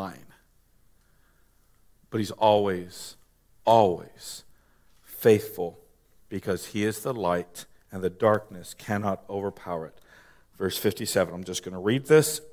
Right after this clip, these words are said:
and just kinda see how this goes. Oh, actually, let's go, yeah, let's go back to this. "Now, when the time came for Elizabeth to give birth, she gave birth to a son.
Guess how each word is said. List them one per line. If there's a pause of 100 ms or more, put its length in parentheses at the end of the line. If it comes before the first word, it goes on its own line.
and
just
kinda
see
how
this
goes. (920)
Oh,
actually,
let's
go,
yeah,
let's
go
back
to
this. (1300)
"Now,
when
the
time
came
for
Elizabeth
to
give
birth,
she
gave
birth
to
a
son.